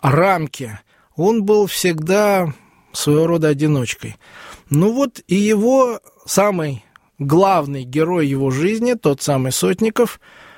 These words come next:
эм, тоже, по большому счету, одиночка. Один встречает удары со-, судьбы, один их выдерживает. И, наверное,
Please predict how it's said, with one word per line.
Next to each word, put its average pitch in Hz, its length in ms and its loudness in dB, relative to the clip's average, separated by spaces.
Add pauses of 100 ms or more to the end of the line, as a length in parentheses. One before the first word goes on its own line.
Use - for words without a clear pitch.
(120)
эм, 127 1040 -2 (100)
тоже, 175 680 0
по 143 100 -6
большому 151 600 0
счету, 165 600 0
одиночка. 151 1120 0 (280)
Один 147 400 0
встречает 143 680 -2
удары 131 360 0
со-, 135 340 -4
судьбы, 156 680 0
один 147 420 -2
их 160 340 -4
выдерживает. 175 920 0 (540)
И, 151 600 2
наверное, 175 800 0